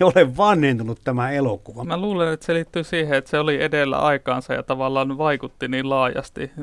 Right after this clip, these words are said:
Speaker 2: tä-, tähän niinku täm-, tä-, tämmöiseen estetiikkaan ja myös tämmöiseen niinku, että tavallaan pohdiskelevan ison elokuvan genreen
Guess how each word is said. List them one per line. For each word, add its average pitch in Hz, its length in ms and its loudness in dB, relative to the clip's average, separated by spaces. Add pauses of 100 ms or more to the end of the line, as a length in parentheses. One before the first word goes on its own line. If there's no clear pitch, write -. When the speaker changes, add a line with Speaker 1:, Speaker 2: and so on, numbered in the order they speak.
Speaker 2:
tä-, - 120 -14 (100)
tähän 139 340 -6
niinku 147 340 -4 (540)
täm-, 147 640 -6
tä-, - 260 -12
tämmöiseen 139 600 -2 (280)
estetiikkaan 147 880 -2
ja 147 60 0
myös 143 260 -2
tämmöiseen 139 440 -2
niinku, 143 420 -4 (540)
että - 320 -6
tavallaan 139 500 2 (260)
pohdiskelevan 135 1000 0
ison 135 420 -2 (440)
elokuvan 139 640 -2
genreen 139 580 -2